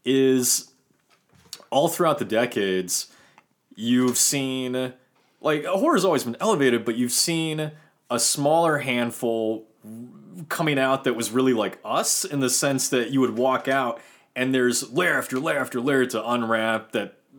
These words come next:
gen-, just general audiences are discussing. Um, and you would see a larger majority of the trashier horror films because horror is the genre that's easy to get into, it's easy to make money. So you often see the,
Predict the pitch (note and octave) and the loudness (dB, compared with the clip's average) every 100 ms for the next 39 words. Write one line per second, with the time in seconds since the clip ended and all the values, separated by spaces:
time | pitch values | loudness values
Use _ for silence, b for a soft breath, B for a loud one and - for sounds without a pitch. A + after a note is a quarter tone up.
0 | C#3+ - C3+ C3+ B2 A#2+ B2+ B2 G#2 G#2+ | -10 -2 -2 -2 -4 -2 0 0 0 0
1 | A2+ - G#2+ G#2+ F#2+ - C#3+ G3 - G3 | -2 -4 -6 -6 -6 -2 -2 0 -2 -6
2 | F#3+ B B B B B A2+ B2 B2 B2 | -8 B B B B B -2 0 0 0
3 | B2 B2+ _ E3 F#3 G3 F#3+ - G3 F#3 | -4 -8 _ -6 0 4 4 4 4 4
4 | E3+ D3 D#3+ E3+ D3 C#3+ B2 A#2 A#2 A2+ | 4 4 4 2 2 0 0 0 0 0
5 | A#2 A2+ G2 A2 A2 G#2+ G#2+ G#2+ - - | 0 -2 -2 -2 0 0 -2 -6 -10 -16
6 | b b b b b _ B2 A2 B2 G2+ | b b b b b _ -10 0 0 0
7 | - - A#2 G#2+ G#2 A#2 G2+ G#2 G2 - | -6 0 2 2 -2 -2 -2 -2 -4 -2
8 | G#2 G2+ G2 A2 G#2 G2 - A2 - A2+ | 0 0 0 -2 -4 -4 -6 -8 -2 0
9 | G#2+ - C3+ C3+ A#2+ A2+ A2 A2 - G2 | -2 -2 0 2 2 2 0 -2 -4 -6
10 | G#2+ G2+ G#2+ G#2+ G2+ F#2+ - A#2+ A#2 A#2+ | -4 -2 0 0 -2 -4 -6 -6 -2 0
11 | C3 B2 A#2 A#2 A2 B2 A2+ G#2 A2 A#2+ | 2 2 2 2 0 0 0 -2 -2 -2
12 | B2+ A#2+ A#2 A2 G2+ G2+ G2+ G2 - B | 0 0 0 -2 -4 -4 -4 -8 -10 B
13 | B B - B2 A#2 A#2 A#2 B2+ C3 A#2+ | B B -4 0 2 4 4 2 0 0
14 | - A#2 A2+ A2+ A2 G2 A2+ G#2+ G2+ G2 | 0 -2 -4 -4 -4 -4 -4 -2 -2 -2
15 | F#2+ | -2